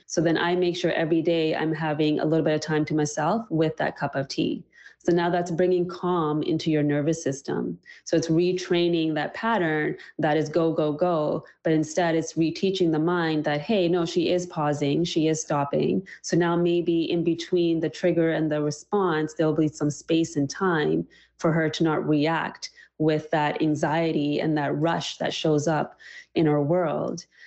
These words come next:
So starting with these simple things, maybe it's not taking something away from your diet. Maybe it's adding something good. Maybe it's adding, like, a greens powder. Maybe it's adding some more healthy fats.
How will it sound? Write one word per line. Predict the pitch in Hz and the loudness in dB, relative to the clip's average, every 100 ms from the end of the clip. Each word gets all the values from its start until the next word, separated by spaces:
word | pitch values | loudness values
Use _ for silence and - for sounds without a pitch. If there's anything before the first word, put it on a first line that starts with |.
| - | -20
So | - 170 165 | -2 2 2
starting | 156 - 175 175 190 185 | 0 -2 0 2 2 2
with | 180 | 0
these | 180 160 - | 0 -2 0
simple | 170 165 156 | -2 2 0
things, | 151 359 160 - 170 - _ - - - | 0 0 0 0 -2 -6 _ -20 -20 -4
maybe | 180 185 190 | 0 2 2
it's | 190 | 0
not | 190 190 | -2 0
taking | 196 185 190 | 0 2 2
something | 190 180 190 180 | 2 2 2 2
away | 165 175 185 | 2 0 0
from | 190 | 0
your | 175 | 0
diet. | 160 151 151 | 2 0 2
Maybe | 165 165 | 2 2
it's | 185 - | 0 0
adding | 156 151 190 | -2 0 0
something | 190 160 147 143 143 | 0 -2 -2 0 0
good. | 139 139 - - - - | 0 -2 -4 -6 -18 -2
Maybe | 165 165 | 2 2
it's | 170 | 2
adding, | - 160 165 170 | 0 0 2 2
like, | 165 165 | 2 0
a | |
greens | 160 170 175 185 | 2 2 2 0
powder. | - 147 139 147 156 - _ | -2 -2 0 -2 -4 -14 _
Maybe | 170 170 175 170 | 2 2 2 2
it's | 165 | 0
adding | 170 170 170 | 0 0 0
some | 170 | 0
more | 170 165 | 0 0
healthy | 170 160 156 | -2 0 -2
fats. | - 175 147 - - | 0 -2 -2 -6 -16